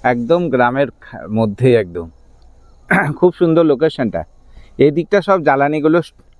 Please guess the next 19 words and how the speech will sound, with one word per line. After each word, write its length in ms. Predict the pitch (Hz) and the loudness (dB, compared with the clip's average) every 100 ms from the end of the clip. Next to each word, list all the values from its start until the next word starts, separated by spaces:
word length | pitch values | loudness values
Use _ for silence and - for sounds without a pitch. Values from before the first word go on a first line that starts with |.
| - | -2
আহ, 260 | 113 117 | 0 2
রাখা 280 | 117 120 139 | 0 0 0
আছে, 320 | 120 - 127 - _ _ _ - | 0 -2 -8 -8 _ _ _ -8
এই 100 | 95 | -2
যে 120 | 110 | -2
খেজুরের 500 | 107 107 113 110 113 | 0 0 2 2 0
জ্বালানি, 440 | 98 110 110 113 165 _ - - _ _ _ _ _ - - - | 0 0 2 0 -4 _ -20 -20 _ _ _ _ _ -20 -16 -2
এগুলো 280 | 117 123 123 | 2 4 4
দিয়ে 200 | 127 131 | 2 0
সব 240 | - 123 - _ _ - - | 2 0 -2 _ _ -18 -8
জ্বালা-, 420 | 101 120 123 131 | -2 0 0 -2
জ্বালন 420 | 113 135 135 143 135 | 0 0 0 0 0
দেওয়া 260 | 123 131 | 2 2
হয় 180 | 127 123 | 0 -2
যেটা 280 | 107 104 101 | -4 -4 -2
আর 60 | 98 | -2
কি। 140 | - 156 - - - - - - - - - | -6 -12 -14 -20 -20 -18 -16 -16 -18 -20 -10
খুব 180 | - 214 | -2 -2
সুন্দর 480 | - 170 156 156 | 0 0 4 4